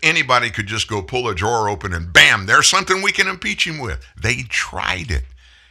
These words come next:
They opened every drawer. They found nothing illegal.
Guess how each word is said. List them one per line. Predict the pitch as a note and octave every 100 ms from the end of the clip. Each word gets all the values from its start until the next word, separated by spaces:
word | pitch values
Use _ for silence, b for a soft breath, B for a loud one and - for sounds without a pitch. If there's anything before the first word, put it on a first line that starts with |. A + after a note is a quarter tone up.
| b
They | - C#3+ C#3+ -
opened | D3+ D3+ D#3+ D#3+ -
every | D3+ C#3+ C3 D3
drawer. | A2+ A#2 D2+ C#2+ D2+ C2+ b b -
They | F#2
found | D#2+ - G2+ F2+ D#2 D#2+
nothing | F#2 - - C#2 C#2+ -
illegal. | G2 F#2 G2+ G2 C2+ C2